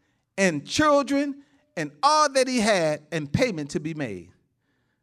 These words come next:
The king says, "I'm selling all y'all and your entire family to get what you owe me." <laughs> Y'all listening to this? This is an earthly illustration of a heavenly truth. I'm trying to show you how it go in heaven.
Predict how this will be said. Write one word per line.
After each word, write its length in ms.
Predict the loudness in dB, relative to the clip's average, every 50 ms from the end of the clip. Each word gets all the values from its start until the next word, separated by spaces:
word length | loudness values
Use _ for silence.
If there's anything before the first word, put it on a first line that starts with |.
| _ _ _
The 80 | -12 -10
king 300 | -6 -6 -6 -4 -6 -4
says, 240 | -2 -2 -2 -2 -4
"I'm 100 | -6 -4
selling 300 | -2 0 0 2 2 2
all 200 | 0 0 -2 -4
y'all 300 | -4 -6 -6 -6 -8 -10
and 120 | -8 -8
your 140 | -8 -6 -8
entire 340 | -6 -4 -2 0 0 -2 -2
family 440 | -4 -6 -6 -6 -8 -12 -18 -20 _ _ _ _ _ _ _ _ _ _ _ _ _ _ _ _ _ _ _ _ _ _ _ _ _ _ _ _ _ _ _ _ _ _
to 80 | -6 -2
get 160 | 0 0 0
what 140 | -2 -2 -4
you 120 | -2 -2
owe 120 | -2 -2 -4
me." 240 | -6 -8 -14 -18 -20 -20 _ _ _ _ _
<laughs> 380 | _ _ _ _ -16 -16 -14 -14
Y'all 140 | -12 -8
listening 400 | -6 -6 -4 -4 -4 -4 -4 -4
to 120 | -4 -6 -8
this? 220 | -10 -12 -18 -20 _ _ _ _ _ _
This 140 | -2 0 2
is 60 | 2
an 60 | 4 4
earthly 320 | 4 4 4 4 4 6
illustration 480 | 6 6 6 4 4 2 2 2 2 2
of 100 | 4 4
a 40 | 6
heavenly 260 | 4 4 2 2 2
truth. 180 | 2 2 2
I'm 100 | 2 2
trying 180 | 2 2 2 4
to 60 | 2
show 180 | 4 4 4 4
you 120 | 4 4
how 120 | 4 4 4
it 80 | 4
go 120 | 4 4 4
in 80 | 4
heaven. 280 | 4 2 0 -2 -8